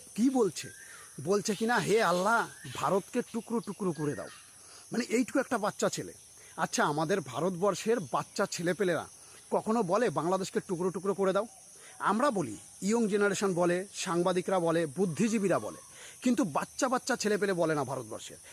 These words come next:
কেননা বাচ্চা ছেলেপেলেরা আমাদের দেশের পড়াশোনা করে,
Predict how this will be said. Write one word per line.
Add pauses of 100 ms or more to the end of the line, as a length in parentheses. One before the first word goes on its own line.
(180)
কেননা (400)
বাচ্চা
ছেলেপেলেরা (100)
আমাদের
দেশের (300)
পড়াশোনা
করে,